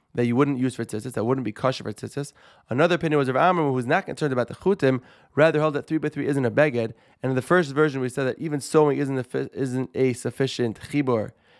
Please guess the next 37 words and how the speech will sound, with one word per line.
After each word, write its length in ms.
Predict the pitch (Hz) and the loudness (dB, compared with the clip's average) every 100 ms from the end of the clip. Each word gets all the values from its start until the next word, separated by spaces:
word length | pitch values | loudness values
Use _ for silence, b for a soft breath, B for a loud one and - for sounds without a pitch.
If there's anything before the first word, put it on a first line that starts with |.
| b - | b -4
and 120 | 120 | 2
therefore 520 | 147 143 131 127 120 | 2 2 2 4 4
it 120 | 95 | 0
still 260 | - 151 139 | -4 0 2
looks 180 | 131 - | 0 -4
like 160 | 123 | -8
command 300 | - 123 120 | -6 -2 -2
alasa. 460 | - 110 113 151 185 b b b | -2 -6 0 0 0 b b b
And 140 | 117 | -6
the 40 | |
second 340 | 113 - - 196 | -2 -2 0 2
version, 280 | 185 170 175 | 2 2 0
we 80 | |
said 340 | 165 208 190 165 | 0 2 4 4
that 60 | |
you 60 | 143 | 0
could 120 | 147 | -4
tie 180 | 156 165 | 0 0
the 120 | 151 | 0
tzitz 280 | 147 156 - | -4 -6 2
on 260 | 165 170 160 | 4 4 2
after 440 | 151 160 160 156 | 0 0 0 -2
sewing 380 | 147 160 156 147 | 0 2 4 2
the 80 | 135 | 0
rip 140 | 139 | -2
piece 180 | 156 147 | -4 -2
back, 380 | 202 180 156 - | 2 4 2 -2
and 120 | 127 | -6
Me'ikar 260 | 139 160 | -4 -2
Adin, 400 | 160 196 190 160 156 b b b | -2 0 2 0 -2 b b b
we 80 | 131 | 0
go 140 | 139 | 4
like 140 | 170 151 | 4 2
the 80 | 135 | -4
second 480 | - 156 156 147 | -6 -6 -6 -8
version 340 | 127 131 139 | -2 2 2
of 100 | 135 | 2